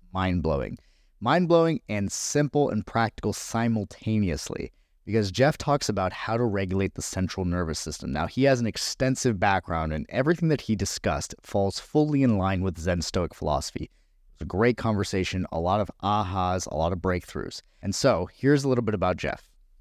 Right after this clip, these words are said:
Jeff is a recognized leader in the area of human performance and human behavior in high-stress environments, with over thirty years of experience across multiple domains, including the Fire Service,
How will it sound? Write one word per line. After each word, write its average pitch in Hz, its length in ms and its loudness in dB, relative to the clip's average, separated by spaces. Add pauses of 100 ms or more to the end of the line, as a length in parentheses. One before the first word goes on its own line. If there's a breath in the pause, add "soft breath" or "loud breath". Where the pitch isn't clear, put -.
(300)
Jeff 131 260 4
is 139 100 2
a 117 120 2
recognized 131 580 2
leader 104 260 0
in 90 140 -2
the 85 160 -2
area 120 220 2
of 85 80 -6
human 131 300 0
performance 104 600 0 (280)
and 98 160 0
human 107 260 2
behavior 92 440 0
in 85 180 -4
high-stress - 720 -2
environments, 85 720 -2 (360)
with 98 160 -2
over 98 220 0
thirty 127 380 2
years 110 400 0
of 101 80 -2
experience 92 560 -2
across 80 360 -2
multiple 85 400 -2
domains, 104 520 0
including 101 440 0
the 85 80 -2
Fire 113 400 0
Service, 127 460 0